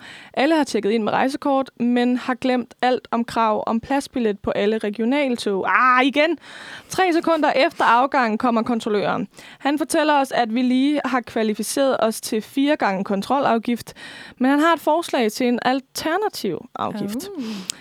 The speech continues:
Speaker 1: Han vil lade os alle slippe for en afgift, hvis vi til gengæld lovede at købe en blomst til vores mødre inden for den næste uge. Så bliver alle glade, sagde han med et stort smil, og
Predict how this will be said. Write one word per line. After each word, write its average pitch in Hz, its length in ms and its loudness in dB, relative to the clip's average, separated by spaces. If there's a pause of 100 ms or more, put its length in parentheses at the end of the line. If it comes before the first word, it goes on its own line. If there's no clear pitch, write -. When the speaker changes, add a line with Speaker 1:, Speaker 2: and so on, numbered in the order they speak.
(120)
Speaker 1:
Han 285 260 2
vil 339 120 4
lade 277 340 4
os 240 300 2
alle 262 280 2
slippe 269 380 -2
for 269 140 -2
en 208 80 -2
afgift, 277 920 -2
hvis 240 220 -2
vi 247 80 0
til 240 180 -4
gengæld 269 400 0
lovede 240 500 2
at 247 120 -2
købe 254 320 -2
en 247 160 0
blomst - 600 -4
til 285 160 0
vores 302 320 4
mødre 294 460 2 (460)
inden 294 200 2
for 339 120 0
den 302 160 0
næste 320 360 2
uge. 403 400 4 (680)
Så - 220 0 (240)
bliver 262 260 2
alle 269 340 2
glade, 226 400 2
sagde 240 260 2
han 262 160 4
med 233 100 2
et 202 60 -2
stort 269 280 0
smil, 339 320 0 (420)
og - 160 0